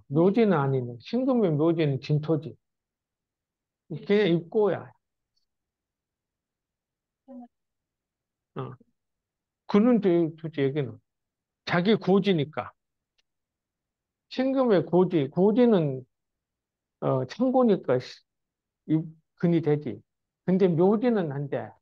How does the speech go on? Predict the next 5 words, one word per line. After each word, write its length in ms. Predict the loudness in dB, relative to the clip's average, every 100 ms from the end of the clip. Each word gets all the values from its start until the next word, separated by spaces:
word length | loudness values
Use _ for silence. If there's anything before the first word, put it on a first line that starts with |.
| _ _ _ _ _ -18 -16 -16 -20 _ _ _
어. 160 | -20 -18 -16 -18 -20 _ _ _ _ _
그리고 260 | 0 2 2
그거 240 | 0 -2
하나뿐이잖아. 840 | 0 0 0 0 0 0 -2 -6 -18 _ _ _ _ _
그냥. 300 | -8 -6 -8